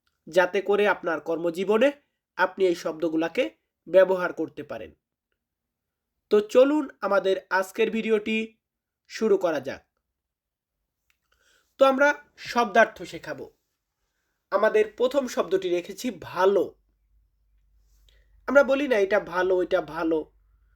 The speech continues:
তো ভালো এটাকে বলা হয় bien। bien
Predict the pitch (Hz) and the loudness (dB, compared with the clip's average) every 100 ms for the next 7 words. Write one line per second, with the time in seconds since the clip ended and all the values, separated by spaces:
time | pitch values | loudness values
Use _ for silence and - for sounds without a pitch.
0 | _ _ - 226 170 190 247 247 220 214 | _ _ 2 2 2 -2 4 4 2 -2
1 | 202 220 233 262 233 160 196 196 214 208 | -4 -2 -2 -2 -4 -6 -2 2 2 2
2 | 151 117 _ _ _ _ _ _ _ _ | -2 -10 _ _ _ _ _ _ _ _
3 | _ _ _ _ _ _ _ - 156 202 | _ _ _ _ _ _ _ -20 -2 0
4 | 233 202 185 220 339 | 4 6 4 2 -2